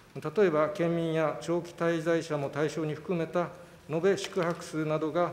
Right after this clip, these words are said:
まあ、適切ではないだろうかというような意見もございますので、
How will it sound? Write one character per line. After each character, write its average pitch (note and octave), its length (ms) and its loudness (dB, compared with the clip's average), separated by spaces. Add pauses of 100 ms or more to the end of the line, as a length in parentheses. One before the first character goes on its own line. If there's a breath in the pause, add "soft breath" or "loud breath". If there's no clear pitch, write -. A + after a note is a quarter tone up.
(100)
ま C3+ 80 -6
あ、 - 20 -8
適 D#3 200 -6
切 F3+ 340 -4
で F#3+ 80 2
は G3 120 4
な D#3 120 2
い D#3 60 0
だ D3 80 2
ろ C#3 100 2
う - 20 -2
か C3+ 120 -4
と C3+ 120 -4
い - 40 -2
う - 20 -2
よ A#2+ 60 -4
う - 20 -8
な G#2+ 140 -6 (200)
意 C#3+ 60 -10
見 C#3 220 -2
も A#2+ 60 -4
ご A2+ 100 -4
ざ C3+ 140 0
い C#3 40 -2
ま C3+ 100 -2
す - 100 -12
の A2+ 140 -6
で、 B2+ 160 0